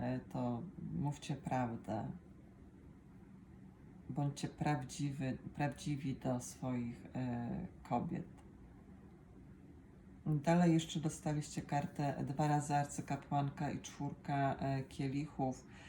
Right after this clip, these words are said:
E, tutaj karty mówią ewidentnie, żebyście nie trzymali jakiejś tajemnicy. Arcykapłanka jest mądrą osobą,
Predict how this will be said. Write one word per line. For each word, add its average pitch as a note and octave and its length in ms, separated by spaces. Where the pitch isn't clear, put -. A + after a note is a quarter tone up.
E, C#3 160
tutaj G#3 420
karty F3 460
mówią D#3 680
ewidentnie, D3+ 840
żebyście G3 560
nie F3+ 180
trzymali D#3+ 800
jakiejś C#3+ 440
tajemnicy. C3 920
Arcykapłanka F3+ 840
jest D#3 320
mądrą D3+ 460
osobą, C#3 840